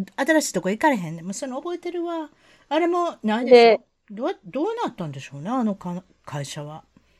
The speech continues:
Speaker 1: 私はちょっとたまに
Speaker 2: まだあり、ありますよ。
Speaker 1: あれ？
Speaker 2: やっぱり、あの、
Speaker 1: まだ売ってんの？
Speaker 2: 年配の方が逆にスマートフォン使えない方とか、そういうの使ってますから。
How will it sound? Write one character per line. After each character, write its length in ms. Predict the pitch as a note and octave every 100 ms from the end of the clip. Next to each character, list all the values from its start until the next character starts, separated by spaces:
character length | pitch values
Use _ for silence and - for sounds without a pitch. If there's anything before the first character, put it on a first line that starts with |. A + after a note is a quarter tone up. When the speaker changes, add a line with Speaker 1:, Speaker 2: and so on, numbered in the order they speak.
| _ -
Speaker 1:
私 260 | F3+ F#3+
は 60 | A3
ち 140 | G#3+
ょ 20 | A#3+
っ 20 |
と 140 | -
た 40 | F#4+
ま 100 | B4
に 60 |
Speaker 2:
ま 60 | D#4
だ 200 | G#3 - -
あ 60 | B3
り、 180 | B3
あ 560 | B3+ _ _ _ _ -
り 80 | B3
ま 160 | B3
す 140 | B3 G#3+
よ。 20 |
Speaker 1:
あ 0 |
れ？ 0 |
Speaker 2:
や 60 | G#3
っ 60 | A3
ぱ 120 | A#3
り、 160 | G#3 G3+
あ 100 | G#3
の、 60 |
Speaker 1:
ま 40 | B3+
だ 100 | D#4+
売 100 | G4
っ 40 |
て 100 | G#4
ん 40 | F#4
の？ 60 |
Speaker 2:
年 240 | B3 C4 F4
配 220 | G4+ G4+ G4
の 100 | G4+
方 240 | G4 F#4
が 100 | D4
逆 260 | A#3 C#4 D4+
に 120 | D#4
ス 140 | D4+
マ 140 | C4+ C#4
ー 40 |
ト 100 | C#4+
フ 120 | C#4+
ォ 60 | G3
ン 60 | F#3+
使 280 | - F#3
え 60 | F#3
な 120 | F#3+
い 60 | F#3
方 220 | F#3 F3
と 120 | -
か、 140 | D3 D#3
そ 100 | E3
う 40 |
い 20 |
う 40 | D3
の 40 |
使 180 | - D#3
っ 60 |
て 160 | D#3 E3+
ま 140 | -
す 100 | -
か 140 | - D3
ら。 180 | F#2